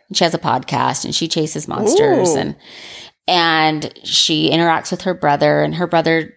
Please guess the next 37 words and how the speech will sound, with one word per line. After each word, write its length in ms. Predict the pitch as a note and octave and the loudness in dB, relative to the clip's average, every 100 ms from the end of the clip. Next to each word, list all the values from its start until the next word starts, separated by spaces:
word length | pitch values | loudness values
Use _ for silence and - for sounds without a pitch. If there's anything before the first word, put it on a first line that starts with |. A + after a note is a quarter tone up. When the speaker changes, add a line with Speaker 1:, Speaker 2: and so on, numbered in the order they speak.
| _ | _
Speaker 1:
wants 300 | D#3+ D#3+ D3+ | 0 2 2
to 80 | E3 | 0
leave 200 | D#3+ D#3+ | 0 0
all 140 | D#3 | 0
that 200 | D#3 D3+ - | 0 -2 -4
behind 400 | D#3+ D#3 D3+ D3+ | -4 -2 -2 -2
and 100 | D#3+ | -2
has 200 | D#3+ D#3+ | -2 -2
a 40 | |
diff-, 200 | D#3 D3+ - | -4 -6 -2
a 120 | E3 | 0
new 180 | D#3 D3+ | 2 2
life 400 | C#3+ C#3 D3+ D3 | 2 2 -4 -8
with 140 | D3+ | -4
his, 220 | D3+ D3+ - _ _ - _ _ | -4 -6 -10 _ _ -20 _ _
you 120 | D#3+ | -4
know, 140 | C#3+ C#3 | -2 -4
family 460 | - - - - | -4 -4 -4 -10
and 100 | - | -10
whatnot. 320 | - - - | -12 -12 -4
Speaker 2:
Yeah. 200 | F3 A#2+ - - - - - - - _ - | -4 -4 -10 -20 -12 -10 -10 -14 -16 _ -4
Speaker 1:
Anyway, 480 | A3 F#3+ E3 D3+ - | -2 2 2 0 -2
it's, 260 | F#3 F#3 - - _ _ | -2 0 -4 -6 _ _
you, 400 | F3+ F#3 F3 E3+ | -2 0 2 0
she's 260 | - G#3 G3+ | -2 0 0
chasing 380 | A#3 B3+ B3 G#3 | 0 0 0 0
monsters, 420 | G3 F3 E3+ D#3+ | 0 -2 -6 -4
but 120 | E3 | -4
it's 240 | D#3 - - _ | -4 -6 -14 _
really 480 | G3 G#3 A#3+ A3 F#3+ | -10 -2 2 2 2
all 200 | F3+ F3 | 2 2
leading 300 | E3+ D#3 D#3+ | 2 0 -2
back 300 | D#3 C#3+ - | -2 -2 -4
to 100 | - | -8
one 220 | D#3 D3 D3 | -4 -4 -4
specific 540 | - - - - - | -6 -6 -6 -10 -12
monster. 540 | - - - - - | -14 -14 -12 -12 -14